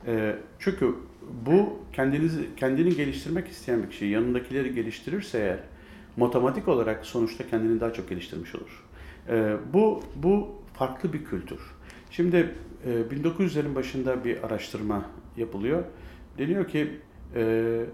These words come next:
kendinizi benzersiz hissediyor musunuz? Bu Amerika'da yapılan bir çalışma. E, ve lise öğrencilerinin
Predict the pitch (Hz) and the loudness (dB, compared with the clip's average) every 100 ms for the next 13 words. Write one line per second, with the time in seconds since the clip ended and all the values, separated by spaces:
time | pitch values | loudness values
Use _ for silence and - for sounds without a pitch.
0 | - - - - - - - - - 143 | -12 -20 -20 -20 -18 -18 -18 -18 -8 0
1 | 143 151 156 165 135 131 127 - - 110 | 2 2 2 2 4 2 4 0 0 -4
2 | 101 - 98 98 82 - - - - - | -4 -4 -2 0 -2 -8 -14 -14 -14 -14
3 | - 117 - 113 117 117 110 98 92 - | -6 -4 -2 0 0 0 0 0 0 0
4 | 95 85 - - - - - - - - | -4 -4 -6 -8 -10 -16 -16 -20 -20 -10
5 | 123 113 139 175 - - 160 202 190 156 | -2 2 6 6 4 -2 -4 0 4 4
6 | 127 120 117 117 135 190 185 | 2 0 0 0 2 2 2